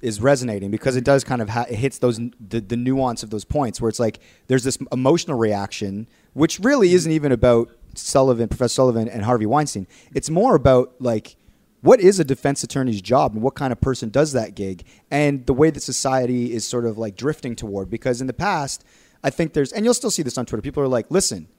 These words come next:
innocent until proven guilty. What happened to the rule of law," right? And then there's this whole other sort of vocal wave of people that are like, "Listen, that shit doesn't work because that shit favors people with money and it fa-, it favors weasels that can get out of shit. They can manipulate the system.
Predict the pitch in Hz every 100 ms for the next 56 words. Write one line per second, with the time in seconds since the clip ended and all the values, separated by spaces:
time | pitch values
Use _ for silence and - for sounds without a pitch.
0 | _ _ _ _ 180 202 - 202 147 160
1 | 160 147 135 135 - 92 - - 123 208
2 | 151 156 151 139 135 127 113 110 139 147
3 | 117 117 90 - 95 123 147 _ _ -
4 | 143 208 214 160 147 165 160 151 160 151
5 | 143 127 104 131 - 135 123 117 117 117
6 | 113 107 - 113 113 110 107 110 113 113
7 | 107 - - _ _ _ - 190 - 95
8 | - 165 185 175 151 127 127 98 _ _
9 | - 135 147 147 151 - 117 139 156 175
10 | 190 190 170 131 117 117 123 110 - 127
11 | 143 127 139 139 110 120 156 175 143 -
12 | 123 139 131 127 120 107 - 107 104 113
13 | 131 127 - - 151 - 82